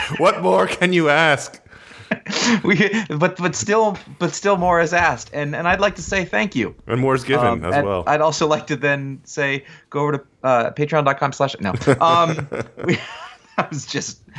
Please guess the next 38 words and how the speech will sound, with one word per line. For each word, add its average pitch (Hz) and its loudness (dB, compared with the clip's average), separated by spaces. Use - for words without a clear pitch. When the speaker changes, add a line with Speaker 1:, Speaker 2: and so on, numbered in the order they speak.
Speaker 2:
that 143 2
was 143 2
just 110 -4
low. 135 -2
That 139 2
was 135 2
a, 120 0
that 123 0
was, 117 -4
Speaker 1:
It's - -10
beneath 120 2
Speaker 2:
Lil 196 4
Speaker 1:
you, 147 -2
Speaker 2:
Bill 156 4
Speaker 1:
Josh. - -6
Speaker 2:
in 127 0
Unforgiven 123 0
would 101 -4
say 120 2
that 104 2
was - -4
the 107 -6
move 113 2
of 101 0
a 101 -4
man 107 2
of 101 0
low 98 4
character. 95 0
Speaker 1:
Yeah, 80 -4
we - -4
know. 78 -2
Speaker 2:
We 220 4
are, 196 4
<laughs> - -10
we, 392 -4
we 311 2
know. 110 0